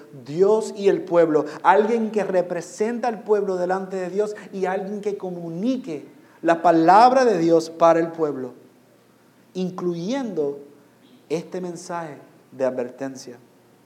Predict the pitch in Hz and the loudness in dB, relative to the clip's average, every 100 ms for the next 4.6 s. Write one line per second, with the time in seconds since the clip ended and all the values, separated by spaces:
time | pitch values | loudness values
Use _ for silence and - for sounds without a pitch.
0 | _ _ _ _ _ _ _ _ _ _ | _ _ _ _ _ _ _ _ _ _
1 | _ _ _ _ _ _ _ - 123 147 | _ _ _ _ _ _ _ -10 -4 -2
2 | 143 160 175 165 165 160 156 175 175 139 | 2 2 2 0 -2 -4 -4 -4 -6 -10
3 | - - - _ _ _ _ _ _ - | -14 -20 -20 _ _ _ _ _ _ -8
4 | 147 139 175 160 147 | -8 -4 -4 -4 -10